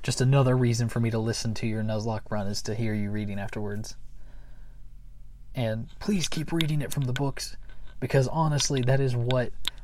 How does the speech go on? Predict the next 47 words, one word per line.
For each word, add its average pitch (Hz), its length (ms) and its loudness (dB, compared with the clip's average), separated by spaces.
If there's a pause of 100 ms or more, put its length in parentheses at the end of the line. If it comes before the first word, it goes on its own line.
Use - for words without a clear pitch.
(120)
audiobooks 120 600 2
need 113 260 0
so 117 260 0
bad, 107 400 0
is 104 100 -2
the 117 100 0
page 107 300 0
turn, 110 240 0
and 113 140 0
I 117 80 4
hope 131 240 2
that - 180 0 (160)
I've 123 180 -2
caught 127 320 -2
them 117 140 2
in 113 160 0
this. 113 340 -4 (680)
I 113 60 2
hope 139 220 4
my 123 120 0
wife 123 360 0
in 127 60 0
the 120 60 0
front 110 280 -2
room 127 240 0
hasn't 117 280 2
been 117 220 0
so 123 240 -2
loud 117 440 0
that, 110 220 0
uh, 110 180 -4 (400)
you've 120 140 2
heard 117 280 2
nothing 139 340 6
<laughs> - 20 8
but, 131 140 6 (1040)
but 135 300 2
screams 139 720 2
and, 113 240 0 (240)
and, 123 280 2
uh... 117 240 0 (1160)
well, 156 100 10
so 147 200 6
she's 156 200 4
playing, 143 420 4
uh, 110 260 0
Bloodborne, 117 680 2